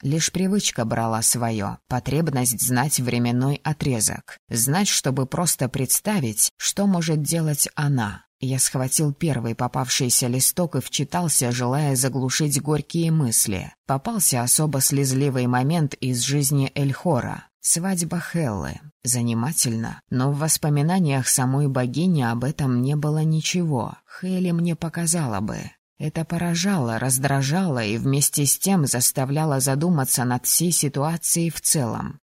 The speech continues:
Конечно, я знал о возможностях человеческого организма и мозга,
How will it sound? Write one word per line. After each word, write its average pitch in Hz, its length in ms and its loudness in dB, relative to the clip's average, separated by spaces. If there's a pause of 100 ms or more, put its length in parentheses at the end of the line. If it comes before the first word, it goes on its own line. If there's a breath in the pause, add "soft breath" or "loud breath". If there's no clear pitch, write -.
Конечно, 127 580 2
я 120 160 -2
знал 151 360 2
о 123 60 2
возможностях 131 840 0
человеческого 123 880 0
организма 139 840 0
и 151 80 4
мозга, 139 600 0